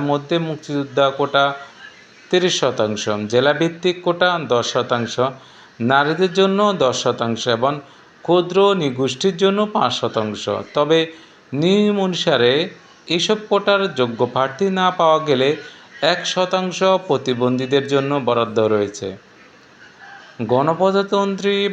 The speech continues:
বাংলাদেশ সংবিধানের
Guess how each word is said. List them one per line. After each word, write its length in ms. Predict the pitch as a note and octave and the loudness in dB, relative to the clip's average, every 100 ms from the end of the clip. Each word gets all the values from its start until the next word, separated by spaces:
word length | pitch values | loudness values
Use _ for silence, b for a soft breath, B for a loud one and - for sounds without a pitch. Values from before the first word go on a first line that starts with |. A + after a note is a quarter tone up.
| F3+ | -2
বাংলাদেশ 600 | C3 A#2+ A#2 A#2 A#2 A#2 - - - - - - - - - - - - | 0 0 2 4 4 2 -4 -6 -6 -8 -20 -20 -20 -18 -10 -8 -6 -2
সংবিধানের 840 | D#3 F#3 F#3+ G3 G3 F#3+ G3 G3 | 0 0 0 2 2 4 4 4